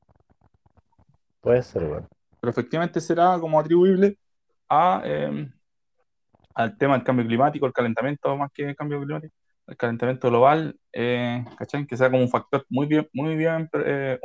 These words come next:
Speaker 2: muy preponderante en el tema de la, eh, de los incendios en sí. Pero el, el tema de fondo es que, ¿cachai? Porque ya si fuera solo eso, ¿cachai? O fuera el factor más importante, como que ya no podéis controlarlo, o sea, no,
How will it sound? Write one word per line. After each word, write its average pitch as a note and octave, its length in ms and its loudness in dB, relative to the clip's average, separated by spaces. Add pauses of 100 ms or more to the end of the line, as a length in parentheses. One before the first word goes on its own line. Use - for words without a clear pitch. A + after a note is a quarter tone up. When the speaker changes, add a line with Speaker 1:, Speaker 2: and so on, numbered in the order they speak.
Speaker 2:
muy D3+ 140 -4
preponderante D#3 640 2
en E3+ 80 -2
el D#3+ 140 -10
tema B2+ 260 0
de A2+ 100 2
la, A2+ 340 -4 (1120)
eh, G#2 480 -4 (300)
de A2 60 -4
los A2 100 0
incendios A#2 400 0
en G#2 60 -2
sí. - 240 -10 (360)
Pero A2+ 180 4
el, A2+ 140 2
el A2+ 180 2
tema D#3+ 240 6
de D3+ 100 4
fondo F3+ 320 4
es E3+ 120 4
que, C#3 380 2 (480)
¿cachai? D#3+ 380 -2
Porque B2 260 -4
ya D3 180 4
si - 180 -6
fuera D#3 300 4
solo E3+ 360 6
eso, E3+ 300 0
¿cachai? F3 360 -10
O A#2+ 160 -8
fuera C#3 280 2
el C3 180 0
factor C3+ 280 -6
más C#3 140 -2
importante, C#3 500 -6
como A#2 180 -8
que A2 380 -6
ya A#2+ 160 -2
no A2+ 100 -2
podéis A2 200 -4
controlarlo, A#2+ 560 -2
o - 80 -20
sea, - 180 -12
no, G#2+ 200 -18